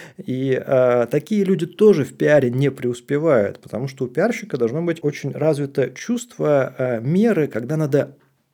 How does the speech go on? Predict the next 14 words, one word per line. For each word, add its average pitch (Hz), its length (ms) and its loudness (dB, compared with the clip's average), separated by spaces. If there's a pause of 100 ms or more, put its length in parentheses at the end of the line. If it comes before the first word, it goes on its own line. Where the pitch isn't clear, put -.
закрыть 107 480 -8
рот. - 200 -20
Я 165 220 2
не 156 180 2
верю 147 360 0
ни 139 160 -2
в 139 80 -2
интровертность 131 920 -4
пиар-специалистов, 151 800 -6
ни 151 460 -4
в 143 180 -4
их - 240 -6
излишнюю 139 800 -6
экстравертность, 190 840 -4